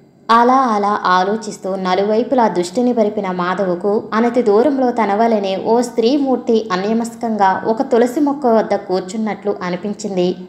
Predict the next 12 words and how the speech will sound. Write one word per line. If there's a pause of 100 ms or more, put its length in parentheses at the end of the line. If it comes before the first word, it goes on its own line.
(600)
పరీక్షగా
ఆరాగా (100)
చూచాడు. (640)
శ్మశానంలో
ఒంటరిగా
స్త్రీ. (580)
ఎవరై
ఉంటుంది? (500)
దగ్గరగా
వెళ్ళిన
మాధవ్
ఉలిక్కిపడ్డాడు.